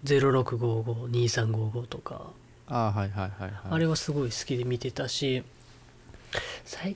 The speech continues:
Speaker 1: 近だと「眠いいね」とかもすごい見てたな。
Speaker 2: はあはあはあ。結構最近の感じっすね。
Speaker 1: うん。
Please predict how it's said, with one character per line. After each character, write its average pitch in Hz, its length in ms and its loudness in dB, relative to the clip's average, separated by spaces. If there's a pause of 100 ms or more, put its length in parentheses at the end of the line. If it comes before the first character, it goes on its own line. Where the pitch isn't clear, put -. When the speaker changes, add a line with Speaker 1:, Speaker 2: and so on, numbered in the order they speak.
Speaker 1:
近 185 360 0
だ 170 160 4
と 143 140 0
「眠 147 340 6
い 330 140 10
い - 20 10
ね」 311 120 8
と - 120 0
か 147 160 0
も 131 100 -4
す - 160 0
ご 139 140 6
い - 20 4
見 131 140 0
て 135 120 2
た - 140 -6
な。 139 320 0 (640)
Speaker 2:
は 131 140 4
あ 117 40 6
は - 60 -2
あ 123 160 6
は - 20 2 (220)
あ。 107 60 -4 (240)
結 180 100 0
構 156 80 4
最 202 260 6
近 208 240 2
の 196 280 4 (520)
感 160 220 6
じ 160 80 8
っ - 20 6
す - 160 -2
ね。 90 180 -4 (140)
Speaker 1:
う 170 60 4
ん。 139 520 4